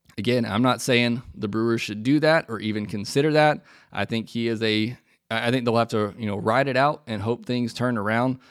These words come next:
But for me, he is a Milwaukee Brewer for a long time, and I hope that he is. And I hope that he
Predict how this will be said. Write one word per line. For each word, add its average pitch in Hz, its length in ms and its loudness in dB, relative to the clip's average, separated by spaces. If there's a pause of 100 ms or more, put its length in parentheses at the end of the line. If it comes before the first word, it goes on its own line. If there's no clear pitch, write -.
(260)
But - 120 -4
for 113 80 -2
me, 151 280 2
he 147 180 2
is 139 160 0
a 123 240 2
Milwaukee 147 480 2
Brewer 123 300 0
for 120 160 -2
a 107 80 0
long 117 240 0
time, 117 260 0
and 131 100 2
I 214 100 4
hope 190 200 0
that 147 140 2
he 143 140 0
is. 120 200 -4
And 107 220 -2
I 117 140 2
hope 123 220 0
that 120 180 0
he 123 320 -2